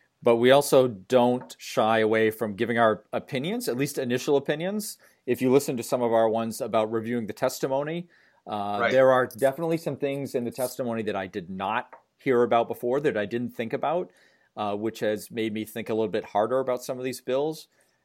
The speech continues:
Speaker 1: But we're not just gonna give you the, the dry facts and what they are and when they're coming. We're gonna give you an
Speaker 2: Right.
Speaker 1: opinion also. And
Speaker 2: Right.
Speaker 1: what we'd like to see is have you, uh, give your opinions, listeners, and push back on us a little bit or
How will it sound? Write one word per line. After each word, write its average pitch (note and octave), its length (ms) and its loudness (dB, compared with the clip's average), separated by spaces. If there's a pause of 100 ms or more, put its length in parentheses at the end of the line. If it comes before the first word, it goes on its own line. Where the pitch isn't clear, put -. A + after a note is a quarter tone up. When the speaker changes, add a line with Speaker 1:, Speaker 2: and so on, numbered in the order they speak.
Speaker 1:
But A2+ 600 -2 (480)
we're C3 240 0
not D#3+ 240 0
just C#3+ 240 -8
gonna A#2+ 200 -4
give A2 180 -2
you A2+ 100 -2
the, G2 260 -4
the A2 80 -6
dry G#2 340 -2
facts G#2 480 -4
and G2+ 120 -12
what G2+ 180 -4
they G2+ 160 -4
are G2+ 200 -2
and G2 120 -8
when F#2+ 120 -8
they're F2+ 140 -8
coming. G#2 460 -8 (100)
We're C3 180 -4
gonna D#3+ 180 -4
give C#3+ 160 -2
you C#3 80 0
an A#2+ 60 2
Speaker 2:
Right. A2 100 -4
Speaker 1:
opinion A#2+ 340 -6
also. F#2 500 -6 (320)
And A2 240 -4
Speaker 2:
Right. A#2+ 100 4
Speaker 1:
what C#3 100 2
we'd B2+ 180 -2
like A#2+ 340 0
to D3+ 100 -10
see G#2 340 -8
is G2 280 -12
have A2 240 -6
you, G#2 340 -8 (400)
uh, G2 220 -8
give G2+ 180 -10
your B2+ 140 4
opinions, G#2+ 560 -6
listeners, G2+ 680 -12
and G2+ 260 -12
push - 220 -8
back A#2+ 300 -4
on G2 100 -6
us G2 200 -12
a G2 40 -10
little F#2 200 -10
bit G2+ 300 -8
or G#2 320 -6